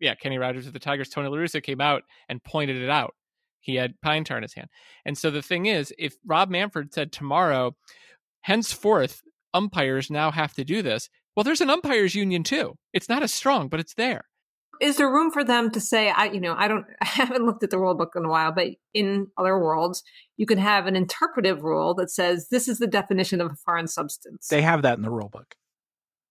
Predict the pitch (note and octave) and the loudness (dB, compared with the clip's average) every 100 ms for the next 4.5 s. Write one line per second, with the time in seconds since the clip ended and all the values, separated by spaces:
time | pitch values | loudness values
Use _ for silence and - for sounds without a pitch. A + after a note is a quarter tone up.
0 | C4 C4 B3 A3 C4 B3 B3 C4 B3 A#3+ | 0 0 0 2 2 2 2 2 2 -2
1 | A3 G3 F#3 G#3 G3+ G3 G#3 - - C#3 | 0 0 2 2 2 -2 -4 -4 -12 -12
2 | - _ - A2 A2 A2+ A2+ - _ _ | -16 _ -10 -6 -6 -8 -16 -18 _ _
3 | B3+ - - F#3 - - - - A3 G#3 | -12 -8 -4 0 0 0 -4 -2 -2 2
4 | G3+ G3+ F#3 - D#3 | 0 0 -8 -6 -10